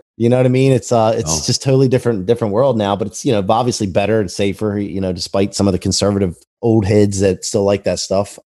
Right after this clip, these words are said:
Speaker 1: I mean, I, I still like it. I just don't know that it's better for the game at the end of the day for people to be safe. But, uh, so let's go, let's go into the sales though. So what made you so good and to hold the records for, for sales at that company? Like, what,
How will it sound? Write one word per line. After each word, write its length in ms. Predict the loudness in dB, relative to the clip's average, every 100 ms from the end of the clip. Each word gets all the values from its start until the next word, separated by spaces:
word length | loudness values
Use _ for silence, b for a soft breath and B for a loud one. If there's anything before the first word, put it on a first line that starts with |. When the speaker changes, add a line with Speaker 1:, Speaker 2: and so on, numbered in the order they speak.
| _
Speaker 1:
I 20 | -2
mean, 80 |
I, 240 | -2 0 0
I 60 |
still 220 | 0 0 -2
like 260 | 0 0
it. 80 | 0
I 60 | 0
just 200 | 0 0
don't 160 | 2
know 160 | 2 2
that 140 | 2
it's 100 | 0
better 220 | -2 -2
for 100 | 0
the 80 | -4
game 280 | -2 0 0
at 80 | -2
the 120 | -2
end 80 | -2
of 80 | -2
the 60 |
day 240 | 0 2 0
for 260 | -2 -6
people 240 | -4 -8 -8
to 100 | -10
be 80 |
safe. 380 | -6 -2 -2 -4
But, 200 | -8 -8 -10 _
uh, 220 | -2 -2
so 160 | 2 2
let's 160 | 4 4
go, 80 |
let's 340 | 0 0 -4 2
go 140 | 4
into 120 | 4
the 40 | 0
sales 340 | 2 2 2
though. 140 | 2 2
So 180 | 2
what 360 | 0 2 2 2
made 360 | 2 2 2 2
you 460 | 4 4 4 0 -10 _
so 280 | -8 0 0
good 480 | 2 2 4 2 0 -4
and 360 | -2 0 0
to 100 | -2
hold 300 | -4 0 2
the 80 | 4
records 440 | 2 -2 0 -2 0
for, 200 | 0 0 -2 _
for 100 | -6
sales 340 | 0 2 2
at 60 | 2
that 120 | -2
company? 340 | 0 -2 0 2
Like, 140 | 2
what, 200 | 2 0